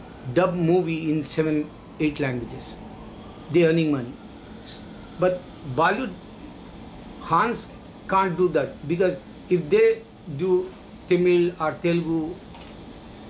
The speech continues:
people, they know this guy is a North and this guy is, you know, Hindi movie, Urdu movie guy. So they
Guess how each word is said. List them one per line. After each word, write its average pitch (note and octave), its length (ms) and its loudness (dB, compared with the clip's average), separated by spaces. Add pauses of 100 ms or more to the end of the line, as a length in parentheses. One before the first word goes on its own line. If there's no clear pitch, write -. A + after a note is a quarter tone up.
(100)
people, G3 280 2 (240)
they F3+ 120 8
know F#3 240 4 (400)
this D#3+ 200 2
guy F#3 160 4
is F3 160 2
a E3 80 0
North D#3+ 300 0 (160)
and D3+ 200 0
this D3+ 140 -2
guy E3 160 4
is, D3+ 140 0
you D3+ 80 2
know, D3 360 0 (380)
Hindi E3+ 280 6
movie, D#3 380 4
Urdu D3 260 2
movie D3+ 360 2
guy. C3+ 320 0 (440)
So - 140 -4
they E3+ 320 4